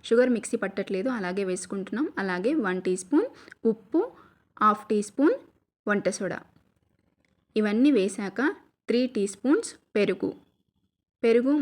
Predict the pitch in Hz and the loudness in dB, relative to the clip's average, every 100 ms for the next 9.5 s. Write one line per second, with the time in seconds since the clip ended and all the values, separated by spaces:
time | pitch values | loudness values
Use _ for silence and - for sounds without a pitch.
0 | 233 196 208 233 233 202 196 190 196 349 | 2 0 0 0 0 0 0 -2 -4 -4
1 | 440 233 190 196 208 190 196 185 180 180 | -2 0 2 0 -4 -4 -4 -4 -4 -2
2 | 185 220 381 539 _ _ _ _ _ _ | -2 -2 -4 -6 _ _ _ _ _ _
3 | _ - 214 208 202 - 294 466 - - | _ -2 0 0 -2 0 2 2 -2 -20
4 | _ _ _ _ - 202 196 269 415 - | _ _ _ _ -2 0 2 0 -4 -4
5 | 214 180 202 302 - - 214 190 190 185 | -4 -2 0 0 0 0 0 2 -2 -2
6 | 311 440 494 - _ _ - 220 202 180 | 0 0 0 -12 _ _ -4 -2 -2 -4
7 | - _ _ _ - _ _ _ _ _ | -8 _ _ _ -20 _ _ _ _ _
8 | _ _ _ _ _ - 254 294 240 190 | _ _ _ _ _ 0 2 4 4 2
9 | 220 220 214 202 | -2 -2 -2 0